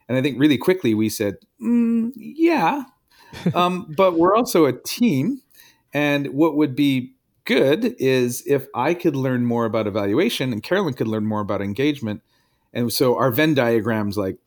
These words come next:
Speaker 1: seriously overlap. And our role has been, I think at this point, our role has been to develop capacity on the team, for them to do their evaluation and engagement work together, but that you and I both keep our own expertise.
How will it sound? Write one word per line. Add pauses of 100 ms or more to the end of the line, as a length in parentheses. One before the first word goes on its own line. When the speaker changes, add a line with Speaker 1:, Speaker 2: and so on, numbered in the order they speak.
(120)
Speaker 1:
seriously
overlap. (720)
And
our
role
has
been, (120)
I
think
at
this
point,
our
role
has
been
to
develop
capacity (580)
on
the
team,
for
them
to
do
their
evaluation
and
engagement
work
together, (280)
but
that
you
and
I
both
keep
our
own
expertise.